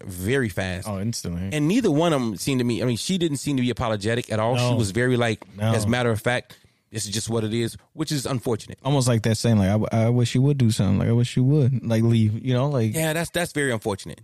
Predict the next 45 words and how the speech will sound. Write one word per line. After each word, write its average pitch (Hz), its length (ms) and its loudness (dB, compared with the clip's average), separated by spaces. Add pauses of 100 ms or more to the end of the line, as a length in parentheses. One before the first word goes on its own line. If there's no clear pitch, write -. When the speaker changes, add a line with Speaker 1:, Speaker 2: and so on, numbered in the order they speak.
Speaker 2:
Mm-hmm. 104 360 -10
Speaker 1:
That's, 135 400 -6
that's 131 220 -4
very 117 180 -2
unfortunate. 101 520 -8 (420)
Um, 113 300 -4
we 175 140 0
want, 262 160 2
look, 170 140 -2
we, 165 100 0 (140)
we 247 100 0
wanna 190 200 0
hear 170 100 0
your 180 120 0
comments. 92 460 -10 (220)
Speaker 2:
Please. 156 480 0 (240)
Speaker 1:
We 131 100 0
wanna 143 180 0
hear 143 100 0
your 147 140 2
comments, 95 400 -6
Speaker 2:
<laughs> - 40 -10
Let 151 180 2
us 156 160 0
Speaker 1:
definitely. 151 260 4
Speaker 2:
know. 101 60 -6 (340)
Who 180 120 4
was 196 160 4
in 196 80 4
the 185 100 4
wrong? 147 240 2
Who 139 80 2
do 151 60 4
you 151 60 4
think? 117 200 2
Was 104 80 2
she 160 160 0
in 160 80 2
the 165 80 2
wrong? 156 260 2
Was 113 140 0
he 123 180 2
in 151 80 2
the 156 100 2
wrong? 156 380 2